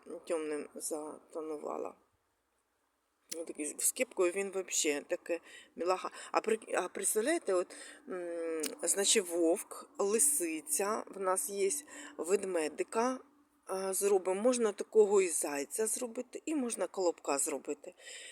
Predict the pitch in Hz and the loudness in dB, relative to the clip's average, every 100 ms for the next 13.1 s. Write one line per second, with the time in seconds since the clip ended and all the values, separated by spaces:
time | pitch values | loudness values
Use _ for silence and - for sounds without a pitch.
0 | - - 185 190 185 175 165 147 160 151 | -18 -4 2 2 0 -6 -2 -2 0 0
1 | 165 185 - - - 254 - 247 190 170 | 0 -2 -2 -2 0 0 -2 -2 -4 -4
2 | 156 170 170 151 147 143 180 311 381 - | -4 -2 -4 -4 -6 -6 -2 -2 0 -2
3 | 285 226 180 - 180 170 - 139 151 175 | 0 -2 -2 0 2 2 2 0 0 -6
4 | 170 175 320 - 196 - 240 311 - 240 | -6 -2 0 0 -2 2 2 4 2 0
5 | - - - - - - - 165 151 143 | -2 -20 -18 -18 -20 -20 -10 -4 -2 0
6 | 160 262 330 247 - - - - _ - | 4 4 4 2 -6 -18 -18 -20 _ -20
7 | - 208 185 156 160 196 226 330 - 269 | -8 -2 0 2 2 2 2 2 -2 -4
8 | 277 262 247 226 - 233 220 220 175 - | 0 0 0 -6 -4 0 2 2 0 -2
9 | - 147 247 339 - - 220 - 220 220 | -6 -4 0 0 -2 -14 -12 -10 -2 0
10 | 226 190 - 175 160 156 151 226 349 262 | 2 0 0 -2 -2 -2 0 2 2 0
11 | - - 240 254 - 381 311 - 160 - | -2 -8 -4 -4 2 6 6 4 2 2
12 | 139 131 113 147 131 - 139 120 123 - | 2 4 0 0 -2 -4 -4 -2 0 0